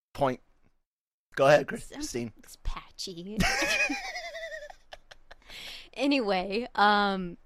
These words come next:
Speaker 2: so I kinda, I mean, I understand it, but I don't connect with it
Speaker 1: Mm-hmm.
Speaker 2: because, you know, I was never protective of my, my younger brother. He's just two years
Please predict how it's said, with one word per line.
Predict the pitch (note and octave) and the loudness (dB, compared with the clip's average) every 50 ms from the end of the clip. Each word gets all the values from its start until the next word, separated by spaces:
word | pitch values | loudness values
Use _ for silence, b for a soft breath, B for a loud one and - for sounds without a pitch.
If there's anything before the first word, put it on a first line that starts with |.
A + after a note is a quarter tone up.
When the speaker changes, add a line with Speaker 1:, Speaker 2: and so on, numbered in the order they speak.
| - - _ _ _ _ _ _ _ - | -20 -20 _ _ _ _ _ _ _ -14
Speaker 2:
so | - - - - - | -6 -4 -2 0 0
I | A#3+ A3+ | 0 0
kinda, | - D#4 E4 D#4 C#4+ A#3+ A3 G3+ - - _ _ _ _ _ - | 2 2 2 4 4 2 0 -2 -6 -14 _ _ _ _ _ 0
I | A#3 | 2
mean, | C4 C4+ B3 | 2 4 4
I | A#3+ B3+ | 2 2
understand | C4+ B3 G3+ F#3+ - - - G3+ F#3 F#3 G3 A#3+ | 2 0 -2 -4 -6 -4 -4 -4 -4 -2 -2 -2
it, | C#4 C#4+ C4+ - - _ _ - | -2 -2 -2 -4 -6 _ _ -12
but | F3+ F3 G#3 G3+ | -4 0 0 2
I | F#3 F#3+ G#3+ | 2 2 0
don't | G3+ G#3 G#3 G3 F#3+ F#3 F3+ - - - - - _ _ - | 0 0 0 0 -2 -4 -6 -10 -16 -20 -20 -20 _ _ -10
connect | G#3 A#3 F#3 F3 D#3+ E3+ - - | -8 -6 -4 -4 -6 -8 -10 -8
with | G3+ G#3+ G#3+ | -8 -6 -4
it | B3 C4 B3+ A#3+ - _ - - | -2 -4 -4 -6 -8 _ -14 -12
Speaker 1:
Mm-hmm. | B2+ - | -10 -8
Speaker 2:
because, | - F#3+ A3 A3 F#3+ F3+ F3 E3 - - - - - - | -8 -6 -4 -4 -4 -4 -4 -8 -12 -14 -16 -16 -16 -12
you | - G3+ | -10 -8
know, | F#3+ E3+ | -6 -6
I | D#3 E3+ | -6 -6
was | F3+ G3 F#3 - - - - | -6 -8 -8 -10 -12 -12 -10
never | - G3 F#3+ F3+ E3 F3+ F3 F3 F3 D#3+ - _ _ _ _ | -8 -6 -6 -6 -6 -8 -8 -8 -10 -12 -16 _ _ _ _
protective | - - - - B3 A#3 - - C#4 D#3+ | -14 -10 -4 -2 -2 -2 -2 -8 -10 -8
of | E3+ F3 E3 | -8 -10 -10
my, | F3 F3 E3+ D#3+ D#3+ D3+ - - - - _ - | -10 -10 -10 -10 -10 -12 -14 -18 -20 -20 _ -16
my | - F#3 F#3 | -10 -10 -8
younger | F3+ F3+ E3+ E3+ E3+ F#3 | -8 -8 -8 -10 -10 -10
brother. | E3 F3 E3+ E3+ F3 | -10 -12 -10 -10 -10
He's | G3 G3+ F#3+ - | -10 -10 -10 -10
just | - F#3+ - - - | -10 -12 -12 -12 -14
two | - G3+ | -12 -12
years | G3 F#3 F3+ F3+ F3 F3 F3 E3+ - - | -10 -8 -8 -8 -8 -8 -8 -10 -12 -14